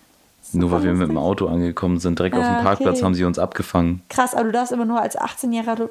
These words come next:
Speaker 2: achtzehnjähriger durftest du immer nur zwei, ähm,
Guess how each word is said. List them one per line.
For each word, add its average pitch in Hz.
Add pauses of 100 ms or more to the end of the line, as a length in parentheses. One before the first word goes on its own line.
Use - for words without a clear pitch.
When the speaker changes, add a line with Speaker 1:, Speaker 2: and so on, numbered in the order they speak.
(160)
Speaker 2:
achtzehnjähriger 240
durftest 208
du 226
immer 220
nur 196
zwei, 208 (680)
ähm, 190